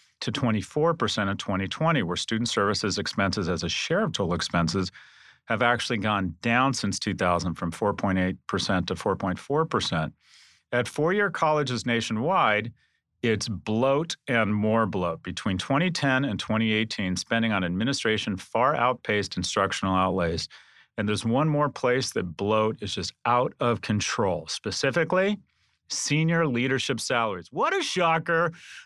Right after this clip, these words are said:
Boomers figuring out ways to pay themselves a shit ton of money and then layering that unearned compensation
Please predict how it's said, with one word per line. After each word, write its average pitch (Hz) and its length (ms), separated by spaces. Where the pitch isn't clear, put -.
Boomers 247 640
figuring 220 400
out 214 220
ways 165 320
to 139 80
pay 156 200
themselves 143 420
a 117 80
shit 208 360
ton 208 220
of 202 60
money 143 420
and 143 140
then 151 200
layering 190 400
that 143 180
unearned 139 320
compensation 123 960